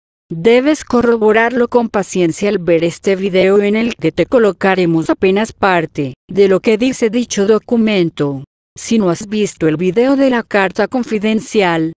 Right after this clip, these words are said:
debes verlo en otro momento, ya que en esa carta,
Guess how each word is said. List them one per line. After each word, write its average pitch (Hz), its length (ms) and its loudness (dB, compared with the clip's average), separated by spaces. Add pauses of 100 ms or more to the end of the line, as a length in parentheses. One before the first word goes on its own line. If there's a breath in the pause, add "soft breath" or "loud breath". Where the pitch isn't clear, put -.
debes 233 560 2
verlo 247 320 2
en 202 100 -2
otro 226 260 -2
momento, 208 760 2 (160)
ya 202 240 0
que 208 140 -2
en 196 60 0
esa 196 240 -2
carta, 170 680 0